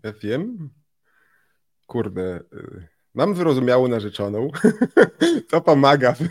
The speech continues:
<laughs> to pomaga w utrzymaniu takiego trybu życia, na pewno. A, y, kurde, bo jeżeli chodzi o to, że robię dużo rzeczy, to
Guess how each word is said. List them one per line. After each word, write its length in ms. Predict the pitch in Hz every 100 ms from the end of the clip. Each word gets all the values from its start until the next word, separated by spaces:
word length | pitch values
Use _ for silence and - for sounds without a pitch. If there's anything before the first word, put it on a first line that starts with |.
| - 175 214 -
<laughs> 400 | - 311 294 -
to 80 |
pomaga 320 | 151 156 156 147
w 80 |
utrzymaniu 460 | 170 - 156 160 156
takiego 280 | 143 135 131
trybu 300 | 139 135 131
życia, 420 | 123 123 123 156 185
na 120 | 131
pewno. 640 | 131 123 107 117 135 185 _ _ _ _ _ _
A, 560 | - 131 135 139 139 139 - _ _ _ _ _ _ _ - -
y, 220 | - - 113 - - - _ _ _ _ _ _ _ _ _ _ _ -
kurde, 380 | 143 123 113
bo 100 | 117
jeżeli 240 | 143 165 202
chodzi 220 | 240 190
o 40 |
to, 100 | 180
że 120 | 160 147
robię 260 | 160 156
dużo 300 | 127 135 135
rzeczy, 380 | 110 131 135 143
to 520 | - 127 127 120 123